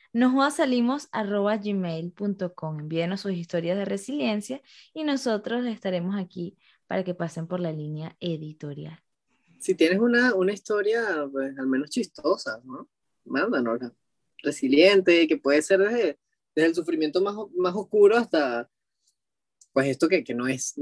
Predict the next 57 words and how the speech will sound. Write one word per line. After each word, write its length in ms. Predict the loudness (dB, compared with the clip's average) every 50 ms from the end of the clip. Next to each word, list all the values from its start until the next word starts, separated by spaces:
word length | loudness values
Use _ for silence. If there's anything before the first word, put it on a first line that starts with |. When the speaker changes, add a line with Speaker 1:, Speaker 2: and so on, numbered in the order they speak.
| -8 -8 -2
Speaker 2:
sin 160 | 0 4 6
duda 160 | 6 8 8
no 100 | 6 6
es, 180 | 4 2 0 0
no 120 | -2 0
es 60 | 0
un, 200 | 0 0 0 -2 -4 _ _ _ _ _
no 100 | -4 -2
es 40 |
una 120 | 2 2 2
anécdota 460 | 4 2 2 4 4 4 4 4 0
de 100 | -2 0
resiliencia, 680 | -2 -4 -4 -2 -2 -2 -2 -2 -2 -2 0 0 0 0
pero 280 | 0 -2 -4 -4 -6
tiene 260 | -6 -6 -8 -8 -8
que 100 | -6 -4
ver 160 | -4 -4 -4 -6
con, 320 | -6 -6 -6 -8 -12 -14 _ _ _ _ _ _ _ _ _ _ _ _
sí, 140 | _ -12 -8
con 180 | -6 -6 -4
sobrevivencia, 600 | -2 -2 -2 0 0 2 2 2 2 0 0 -2
con 80 | -4 -2
salvarte 380 | -2 -2 -2 -2 -2 -2 -2 -2
el 100 | -4 2
culo 220 | _ 4 4 4
al 80 | 2 -2
final 220 | -4 -6 -4 -4
del 120 | -2 -2 0
día. 240 | 2 0 0 0 -6 _ _ _ _ _ _ _ _ _ _ _ 0
La 160 | 2 2 4
parte 240 | 4 2 4 4 2
en 60 | 2
la 80 | 2
que 140 | 2 2 0
dije 280 | 0 0 -2 -2 -2 -2
que, 320 | 0 0 0 0 -2 -6 -8
que 240 | -8 -6 -6 -6
más 300 | -4 -2 0 0 0 0
tarde 220 | 0 0 2 4 6
hablaríamos 520 | 6 6 6 4 2 0 0 0 0 0
de 80 | 0 0
pedofilia, 720 | 0 0 0 0 0 6 6 6 6 6 4 0 -2 -6 _ _ _
esa 240 | 0 0 0 0 -8
historia 300 | -2 2 4 4 4 4
la 120 | 2 0
tenemos. 580 | 0 0 0 0 0 -2 -4 -4 -6 -8 -14 _ _ _
No 140 | 0 0 2
tenemos 220 | 4 4 2 2
la 40 | 2
historia 200 | 0 2 4 4
de 40 | 4
un 40 | 4
pedófilo 440 | 4 4 4 4 4 4 4 6 4
ni 120 | 2 0
de 60 | 0
una 120 | 0 0 0
víctima, 440 | 0 0 -2 _ -4 -6 -6 -8